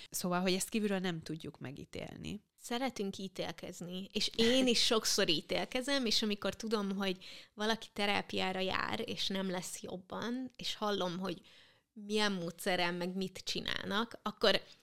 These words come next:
Speaker 2: felvillan bennem így a lámpa, meg így a zászlók,
Speaker 1: Mhm.
Speaker 2: hogy, hogy hát, mert szerintem nem így kéne hozzá nyúlni ehhez a problémához.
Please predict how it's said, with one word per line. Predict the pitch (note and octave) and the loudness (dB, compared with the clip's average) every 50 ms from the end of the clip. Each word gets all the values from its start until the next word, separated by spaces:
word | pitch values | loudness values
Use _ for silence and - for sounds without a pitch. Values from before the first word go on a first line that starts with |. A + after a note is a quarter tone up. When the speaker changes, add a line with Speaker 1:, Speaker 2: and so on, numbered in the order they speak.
| _ _ _ _ _ _ - - | _ _ _ _ _ _ -18 -16
Speaker 2:
felvillan | - - - A#3 A3+ A3+ A3 G#3 F#3 - - - A#2+ D3+ F3 G3 F#3+ A3 G#3+ G#3 G3+ G3 F#3+ F#3+ | -2 2 4 6 6 8 6 6 4 2 -4 -10 -10 -8 -6 -2 2 4 4 6 6 4 4 4
bennem | F#3 G3 F#3+ F#3+ F#3+ F3+ F3 F3 | 4 4 4 4 2 0 -2 -2
így | E3+ E3+ F3 F#3 F#3 | -2 -2 -2 -2 0
a | E3+ F#3 - - F#3 - - | 0 0 0 0 -2 -4 -4
lámpa, | G3+ G3 F3 F3 D#3 D#3+ - - E3+ | -2 2 2 4 4 2 0 -2 -4
meg | E3+ E3+ E3 F3 F#3+ | -2 -2 -2 -2 -4
így | F3+ F3+ F#3+ - | -6 -6 -4 -4
a | - - - F#3+ | -2 -2 -2 -4
zászlók, | F#3+ G3+ F#3+ E3 A2 - F#3 - - G3+ F#3 F3+ F3+ A3 | -4 0 2 4 4 4 2 0 -4 -4 -2 -4 -2 -4
Speaker 1:
Mhm. | A3+ | -2
Speaker 2:
hogy, | G3 G3 F#3+ F3 E3 - - - - - _ | 0 0 0 0 -2 -8 -16 -20 -20 -20 _
hogy | _ - F#3 F3+ - | _ -4 -4 -4 -4
hát, | - E3+ - G3 E3+ - | -6 2 4 4 4 4
mert | - G3 - | 0 -2 -2
szerintem | - - E3 F#3 F3+ G3+ | -2 -4 -4 -2 -2 -2
nem | F#3+ F#3 F#3+ G#3 | 0 2 2 2
így | G3+ E3+ - | 0 -2 0
kéne | - D#3 C#3+ D3+ | -2 0 0 2
hozzá | F3 F3 E3 F3 F3 E3+ D#3+ D#3+ - - - - - B3 - - - - G#3 | 0 0 -2 0 2 4 6 6 4 2 -2 0 0 0 2 2 0 4 8
nyúlni | G3+ G3+ F#3+ F#3 | 8 10 10 10
ehhez | F#3 F#3+ G3 G3+ G3 | 8 6 6 4 4
a | G3+ | 2
problémához. | - G#3 G#3+ G#3 F#3 F#3+ F#3 F3+ F#3 F3+ F3 F3+ G3+ A3+ G#3+ G3+ G#3 A3+ - | 2 4 4 4 6 6 6 6 8 8 6 6 6 4 4 4 4 2 2